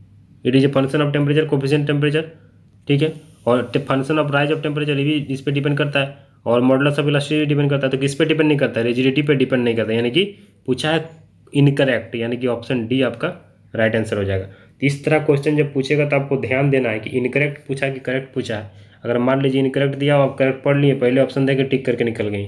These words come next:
बाद में जब एग्जाम देके आ रहे हैं तो पता चल रहा है कि रॉन्ग हो गया। इसीलिए आपको क्वेश्चन को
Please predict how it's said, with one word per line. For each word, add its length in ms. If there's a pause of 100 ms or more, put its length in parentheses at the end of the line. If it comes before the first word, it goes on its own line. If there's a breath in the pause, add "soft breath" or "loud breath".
(340 loud breath)
बाद 160
में 120
जब 140
एग्जाम 280
देके 180
आ 140
रहे 120
हैं 40
तो 80
पता 160
चल 140
रहा 100
है 60
कि 100
रॉन्ग 200
हो 100
गया। 120
इसीलिए 260
आपको 200
क्वेश्चन 360
को 220